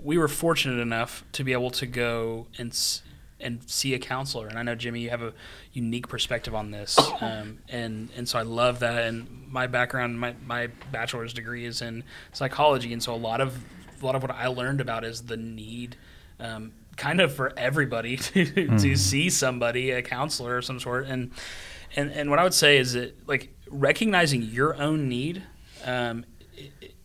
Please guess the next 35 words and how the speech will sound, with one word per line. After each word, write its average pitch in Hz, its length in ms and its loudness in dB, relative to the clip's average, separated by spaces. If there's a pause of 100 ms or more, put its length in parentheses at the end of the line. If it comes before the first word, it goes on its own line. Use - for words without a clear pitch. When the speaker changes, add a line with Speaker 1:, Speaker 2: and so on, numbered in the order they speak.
Speaker 1:
just 180 180 0
like 202 120 4
you 165 80 2
said 175 180 4
with 151 120 4
the 139 100 2
oxygen 143 500 2
mask, 123 240 2
like, 127 140 -6 (160)
like, 131 200 -4
y-, 127 180 -10
if 147 200 0
you're 208 80 12
passed 202 420 6
out, 220 420 8 (500)
you 165 140 4
can't 262 260 4
help 269 220 2
anybody. 131 360 4 (240)
Speaker 3:
Mm-hmm. 98 160 8
Speaker 1:
And 151 320 4
in 180 100 4
the 202 80 4
same 202 320 4
way, 135 460 4 (560)
um, 131 500 2 (420)
you 147 140 -2
know, 143 100 4
for, 135 520 4 (480)
uh, 127 240 -10 (340)
for - 180 0
a 135 60 6
lot 131 240 4
of 208 80 -2
people, 123 440 -4